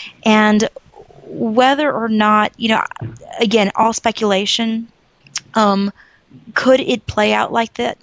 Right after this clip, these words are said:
Most certainly. It, it really could. I, do, do I think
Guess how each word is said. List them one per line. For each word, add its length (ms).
Most 420
certainly. 600
It, 440
it 60
really 280
could. 340
I, 200
do, 300
do 140
I 120
think 440